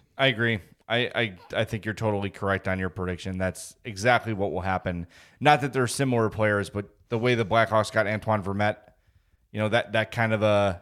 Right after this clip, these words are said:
you know, a, a late season reinforcement sort of a deal, um, you know, to admit that's your third line center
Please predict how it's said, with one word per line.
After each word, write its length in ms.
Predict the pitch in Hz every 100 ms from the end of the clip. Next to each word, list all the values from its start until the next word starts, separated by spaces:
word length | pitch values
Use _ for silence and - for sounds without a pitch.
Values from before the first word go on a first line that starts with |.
| _
you 120 | - 107
know, 260 | 98 92
a, 380 | - 101 92 -
a 140 | - 110
late 320 | 110 113 104
season 400 | - 117 98 104
reinforcement 800 | 98 104 98 - 104 101 110 104
sort 220 | - 107
of 60 | 101
a 40 | 95
deal, 480 | 107 107 101 98 _ _ _ _ _ -
um, 540 | 95 95 92 87 87 _ _
you 100 | 117
know, 140 | 107 95
to 460 | - 104 98 92 - - -
admit 440 | 123 123 135 120
that's 220 | 123 131 123
your 100 | 110
third 260 | 127 113
line 240 | 101 107 98
center 420 | - 95 87